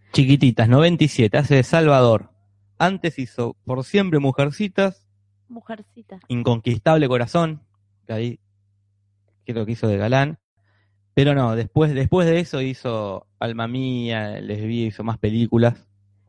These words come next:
Speaker 2: Acá Wayne dice que hizo Mujercitas.
Speaker 1: Ah, mirá. Y
Speaker 2: Es-
Speaker 1: ya en el dos mil hizo Los Buscas, que es cuando la, la rompió.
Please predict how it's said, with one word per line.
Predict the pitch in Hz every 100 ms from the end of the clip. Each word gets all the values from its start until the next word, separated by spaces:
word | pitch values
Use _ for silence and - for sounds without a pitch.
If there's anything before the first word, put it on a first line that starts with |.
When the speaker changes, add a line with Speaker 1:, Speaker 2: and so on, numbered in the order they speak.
| _ 240
Speaker 2:
Acá | 240 262 254
Wayne | 247 226 208 202 202
dice | 196 190 - 190
que | 202 190 180
hizo | 185 _ 196 180 170 170
Mujercitas. | 175 - 180 - 185 - -
Speaker 1:
Ah, | 110 101
mirá. | 101 101 - _ _ _ _ _
Y | 127 135
Speaker 2:
Es- | 143
Speaker 1:
ya | 156
en | 147
el | 139
dos | 120
mil | 123 135 143
hizo | 139 120
Los | 110
Buscas, | 110 113 - 123
que | -
es | 104
cuando | 104 98 90
la, | 80 - - _ _ _ _ _ _
la | 104
rompió. | 101 107 104 107 -